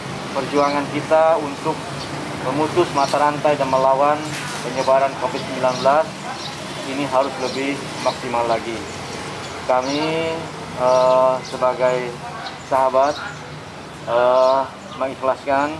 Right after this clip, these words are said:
beliau karena memori panjang kebersamaan bersama dengan Pak Wali Banjarbaru ini. Ulun kira banyak suka dukanya juga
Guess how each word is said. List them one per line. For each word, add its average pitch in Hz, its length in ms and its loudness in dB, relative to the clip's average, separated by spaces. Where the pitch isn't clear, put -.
beliau 131 400 2
karena 131 480 2
memori 135 320 2
panjang 135 400 2
kebersamaan 127 640 0
bersama 127 320 0
dengan 123 320 0
Pak 127 160 4
Wali 123 160 2
Banjarbaru 123 540 0
ini. 139 320 -4
Ulun 123 240 -2
kira 131 400 4
banyak 127 320 0
suka 127 240 -2
dukanya 123 480 0
juga 127 480 2